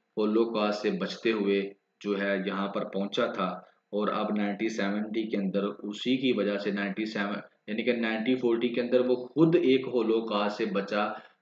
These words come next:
और यहाँ पर आया और नाइनटीन सेवेंटी के अंदर उसने खुद approve किया एक genocide कि ठीक है मार दो Vietnam वालों को,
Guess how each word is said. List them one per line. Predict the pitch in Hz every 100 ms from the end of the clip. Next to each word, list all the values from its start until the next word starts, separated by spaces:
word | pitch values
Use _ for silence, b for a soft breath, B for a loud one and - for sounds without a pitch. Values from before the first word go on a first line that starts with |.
| -
और | 104 104 98
यहाँ | 95 104
पर | 104 101
आया | 98 101
और | 101 113
नाइनटीन | 110 110 107 117
सेवेंटी | 113 104 110 107 110
के | 110
अंदर | 107 110
उसने | 113 110 117
खुद | 117 135 151 -
approve | - 113 127 143
किया | 147 113 110
एक | 104 101 104
genocide | 101 95 95 90 85 -
कि | 104
ठीक | - 107 104
है | 107 98
मार | 95 98
दो | 95 92
Vietnam | 90 95 101 107 110
वालों | 113 110 110 110
को, | 113 113